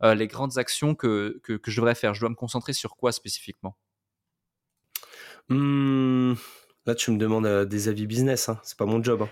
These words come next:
Speaker 2: <laughs> En gros, en gros, je me dirais, si, si je devais reprendre à zéro, je me dirais, quelle est mon ultra compétence ?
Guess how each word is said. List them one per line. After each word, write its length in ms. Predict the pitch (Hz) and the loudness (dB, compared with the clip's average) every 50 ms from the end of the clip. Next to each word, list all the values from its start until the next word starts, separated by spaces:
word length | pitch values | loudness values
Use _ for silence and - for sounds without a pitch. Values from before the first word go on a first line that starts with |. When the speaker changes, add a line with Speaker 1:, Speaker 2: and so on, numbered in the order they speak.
| - - | -2 -2
Speaker 2:
<laughs> 1900 | 143 127 - 185 160 185 175 - 160 160 143 - - - 226 202 208 202 190 147 - - - - - - - - - - - - - 127 123 131 113 - - | -2 0 2 2 2 2 2 2 2 0 0 0 0 0 0 0 0 -2 -2 -2 -2 -2 -2 -2 -4 -4 -4 -4 -4 -6 -6 -4 -2 -2 0 0 -2 -2 -2
En 160 | 120 127 127 | -2 0 2
gros, 320 | 123 120 135 170 175 165 165 - - - - - | 2 2 2 2 2 0 -2 -4 -10 -8 -4 -2
en 140 | 123 131 135 | 0 0 2
gros, 220 | 120 135 165 185 | 2 2 2 2
je 120 | 151 127 | 2 2
me 80 | 127 123 | 2 2
dirais, 560 | 117 117 120 131 120 135 151 165 175 147 - - _ _ _ _ - - _ | 2 2 2 2 2 2 2 2 2 0 -2 -6 _ _ _ _ -20 -16 _
si, 200 | - - - 117 | -6 -4 -2 -2
si 200 | 120 - - 120 | 0 0 0 0
je 100 | 110 117 | 0 0
devais 100 | 120 131 | 2 2
reprendre 380 | 135 139 127 - - 143 139 127 | 2 0 0 0 -2 0 0 2
à 60 | 110 | 2
zéro, 380 | 104 104 110 104 98 120 143 135 | 2 2 2 2 2 2 2 2
je 100 | 113 110 | 0 0
me 80 | 107 | 0
dirais, 240 | 98 104 110 117 131 | 2 2 2 0 0
quelle 180 | - - 120 120 | 0 0 2 2
est 60 | 120 | 2
mon 180 | 117 113 110 | 4 4 4
ultra 320 | 113 117 117 - - 127 117 | 2 2 2 0 0 -2 -2
compétence ? 640 | - 120 110 - 113 110 - 98 95 - - - - | -2 -2 -2 -2 -2 -2 -2 -2 -2 -2 -2 -4 -4